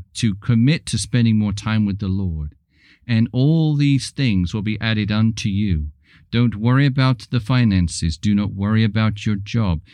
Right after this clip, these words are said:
Do not worry about your family. When you put the Lord first, you will be committing and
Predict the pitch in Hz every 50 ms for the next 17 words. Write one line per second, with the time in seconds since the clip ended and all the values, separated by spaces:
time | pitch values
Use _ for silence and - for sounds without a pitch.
0 | - - - 110 107 110 - 110 110 110 110 107 95 107 101 98 101 - 95 92
1 | - - 113 110 110 104 101 90 80 76 76 - - _ _ - 104 107 107 107
2 | 107 101 104 - 135 143 156 - - 151 139 131 127 127 123 120 - - 131 110
3 | 92 82 78 73 - - - - - _ _ _ _ _ _ 98 101 117 120 120
4 | 123 123 110 117 117 117 117 104 104 - _ _ _ - - 120 113 123 143 143
5 | - - 127 120 117 110 110 110 107 107